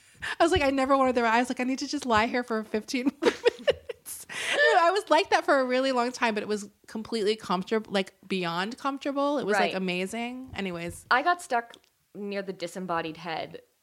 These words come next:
Speaker 1: Oh, right.
Speaker 2: once, and I
Speaker 1: Right.
Speaker 2: did not like that.
Speaker 1: No, this was
Speaker 2: 'Cause she's
Speaker 1: purely a
Speaker 2: creepy.
Speaker 1: physical thing that felt really good to have that, like,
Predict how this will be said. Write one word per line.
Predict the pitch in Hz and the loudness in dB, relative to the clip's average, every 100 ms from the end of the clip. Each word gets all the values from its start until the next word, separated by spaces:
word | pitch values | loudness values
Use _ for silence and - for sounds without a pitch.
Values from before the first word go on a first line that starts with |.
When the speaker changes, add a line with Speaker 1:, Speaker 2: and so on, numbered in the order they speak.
| _ _ _ - - | _ _ _ -16 -8
Speaker 1:
Oh, | 185 185 | -4 -4
right. | 175 | 0
Speaker 2:
once, | 170 160 175 - - | 0 0 -2 -12 -6
and | 180 | -2
I | 175 | -2
Speaker 1:
Right. | |
Speaker 2:
did | 170 156 | -2 -2
not | 139 | -4
like | 131 139 - | -6 -8 -8
that. | 135 - _ _ _ _ - - - - - - - - | -8 -8 _ _ _ _ -20 -20 -20 -20 -20 -20 -20 -8
Speaker 1:
No, | 226 226 | 2 2
this | 208 254 | 2 0
was | 320 - | -2 -2
Speaker 2:
'Cause | 294 | 2
she's | |
Speaker 1:
purely | 233 233 220 | 4 4 4
a | |
Speaker 2:
creepy. | 190 196 | 2 2
Speaker 1:
physical | 202 139 214 233 220 220 226 220 | 2 2 0 2 4 4 2 -2
thing | - 214 214 | -4 -2 -2
that | 185 - | -4 -4
felt | 180 175 175 | -2 -2 -2
really | 175 170 | -4 -6
good | 165 151 160 175 | -6 -6 -6 -6
to | |
have | 180 170 165 | -8 -8 -8
that, | 160 156 | -10 -16
like, | 151 | -16